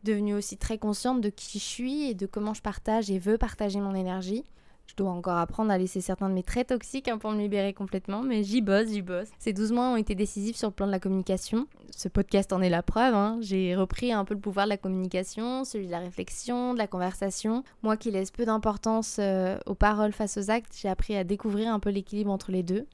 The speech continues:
J'ai fait face à de nombreux échanges et interactions qui ont parfois été difficiles. Hein, quand tu t'en prends plein la gueule et, et que tu dois faire avec ou, ou que tu dois, toi, imposer tes limites et donc, du coup, juste te rappeler, euh, que tu existes, que tu es quelqu'un qui a de l'estime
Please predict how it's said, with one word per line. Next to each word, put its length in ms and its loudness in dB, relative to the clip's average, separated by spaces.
J'ai 140 -2
fait 140 2
face 260 4
à 60 4
de 140 0
nombreux 640 4
échanges 520 4
et 40 2
interactions 520 -2
qui 60 2
ont 80 2
parfois 280 -2
été 260 -6
difficiles. 600 -2
Hein, 120 -4
quand 140 -8
tu 140 -10
t'en 160 -8
prends 200 -6
plein 220 0
la 140 2
gueule 720 2
et, 400 0
et 60 -6
que 60 -14
tu 120 -10
dois 140 2
faire 260 -2
avec 720 2
ou, 180 0
ou 80 -6
que 120 -4
tu 120 -6
dois, 240 0
toi, 520 6
imposer 480 4
tes 100 2
limites 800 4
et 100 2
donc, 180 2
du 140 -4
coup, 220 -4
juste 300 0
te 40 4
rappeler, 680 2
euh, 240 -2
que 120 -4
tu 160 -2
existes, 540 2
que 140 4
tu 320 -2
es 40 2
quelqu'un 420 -2
qui 160 -4
a 20 0
de 80 -2
l'estime 600 2